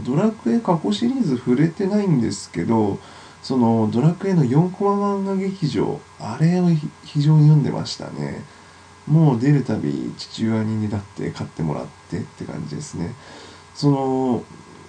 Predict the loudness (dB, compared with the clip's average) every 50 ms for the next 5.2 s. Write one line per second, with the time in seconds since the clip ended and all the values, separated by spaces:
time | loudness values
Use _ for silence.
0 | -18 -16 -12 -8 -4 -4 -2 0 0 -2 -2 -4 -6 -8 -12 -18 -20 -20 -20 -20
1 | -20 -20 -20 -20 -20 -20 -20 -20 -14 -8 0 2 4 4 6 6 4 2 2 0
2 | 0 2 4 6 6 6 8 8 8 8 6 6 4 4 2 2 2 4 4 4
3 | 4 4 2 2 2 2 2 2 2 2 0 0 0 2 2 2 2 2 0 0
4 | -2 -2 -2 0 0 0 2 2 2 2 2 0 -2 -4 -4 -4 -2 -2 0 0
5 | 2 2 0 0